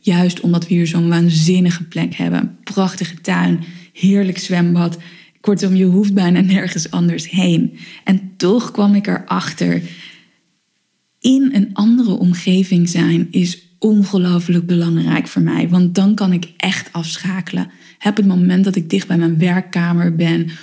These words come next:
op het moment dat ik in mijn eigen huis ben, dan kunnen er toch zo allerlei van die taken voorbij komen. De was doen, die kast nog eens doorgaan,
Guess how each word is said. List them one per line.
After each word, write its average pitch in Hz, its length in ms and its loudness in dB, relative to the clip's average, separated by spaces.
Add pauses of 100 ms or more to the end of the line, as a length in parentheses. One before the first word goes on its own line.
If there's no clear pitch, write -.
(180)
op 208 140 0
het 202 120 2
moment 180 380 2
dat 180 120 -4
ik 175 100 -4
in 175 60 -4
mijn 175 200 0
eigen 196 400 -2
huis 175 320 -4
ben, 175 200 0
dan 175 140 2
kunnen 220 240 0
er 180 160 0
toch 190 200 -4
zo 175 240 -2
allerlei 196 420 2
van 180 140 0
die 170 200 0
taken 180 440 -2
voorbij 175 500 0
komen. 170 540 -4
De 196 160 0
was 185 360 -2
doen, 180 400 0 (300)
die 226 220 2
kast 190 320 -2
nog 175 180 0
eens 170 140 -4
doorgaan, 180 760 -2